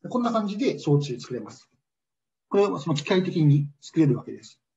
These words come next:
元々のPっていうのが何だか分かっていれば、そこからこの、えっと、まあ、Bも書いておくと、Bは三ですね。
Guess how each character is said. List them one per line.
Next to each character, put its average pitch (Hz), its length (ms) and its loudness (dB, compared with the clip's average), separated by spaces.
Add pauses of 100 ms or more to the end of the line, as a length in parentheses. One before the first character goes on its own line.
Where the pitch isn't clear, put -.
(260)
元 151 280 4
々 165 220 2
の 143 280 4
P 151 240 -2
っ - 20 -8
て 131 100 -6
い 117 40 -2
う - 20 -8
の 110 80 -10
が 143 240 -2
何 127 180 2
だ - 60 -10
か - 100 -16
分 - 80 -12
か - 80 -6
っ - 80 -16
て 120 120 -12
い - 20 -12
れ 117 120 -10
ば、 196 280 0 (200)
そ - 100 -20
こ - 60 -20
か 139 80 -4
ら 127 100 -2
こ 127 180 -10
の、 - 180 -12 (800)
え 127 60 -2
っ 127 60 -10
と、 117 180 -12
ま 120 140 -6
あ、 110 40 -14
B 135 160 -2
も - 100 -8
書 143 80 -12
い - 40 -14
て - 60 -20
お - 20 -20
く - 140 -20
と、 - 220 -14 (200)
B 107 240 -18
は - 240 -18 (1200)
三 101 300 -12
で 87 80 -20
す - 120 -18
ね。 143 160 -4